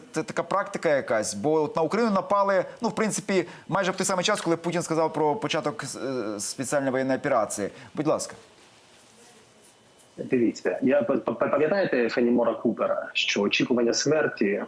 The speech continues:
Speaker 2: а, вона гірше, ніж
Speaker 1: Ніж
Speaker 2: сама
Speaker 1: сама
Speaker 2: смерть.
Speaker 1: смерть, так.
Speaker 2: От таким, це такий тиск, е,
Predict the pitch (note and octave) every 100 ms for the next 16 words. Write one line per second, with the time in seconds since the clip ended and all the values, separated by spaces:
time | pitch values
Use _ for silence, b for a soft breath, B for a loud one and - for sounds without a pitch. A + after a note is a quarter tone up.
0 | - A#2+ G#2 G#2 G2+ G2+ G2+ G2+ G2+ G#2+
1 | G#2 A2+ A2 - G2+ G2 - - F#2+ F#2+
2 | - F#2+ - - G2+ - B - - C#3+
3 | - G3+ F3 - - D#3+ F3+ D#3+ - G#3+
4 | - - - - B2 A2+ A2